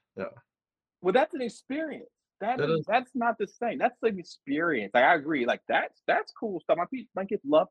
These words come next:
Speaker 2: to make pizza, but to go buy pizza, you know, it's just not the same.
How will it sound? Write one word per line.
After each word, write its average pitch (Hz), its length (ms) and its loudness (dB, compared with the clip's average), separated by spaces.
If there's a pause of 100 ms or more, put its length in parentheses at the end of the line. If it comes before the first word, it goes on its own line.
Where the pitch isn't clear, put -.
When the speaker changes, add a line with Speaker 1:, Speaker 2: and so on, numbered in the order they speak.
Speaker 2:
to 120 60 -4 (120)
make 165 280 0 (100)
pizza, - 320 -10 (560)
but 131 80 2
to 110 80 -8
go 143 120 6
buy 117 420 4
pizza, 254 580 -6 (1000)
you 139 100 -2
know, 131 280 -2
it's - 180 -14
just - 180 -16
not 90 160 -10 (160)
the 123 60 -8
same. 220 160 -8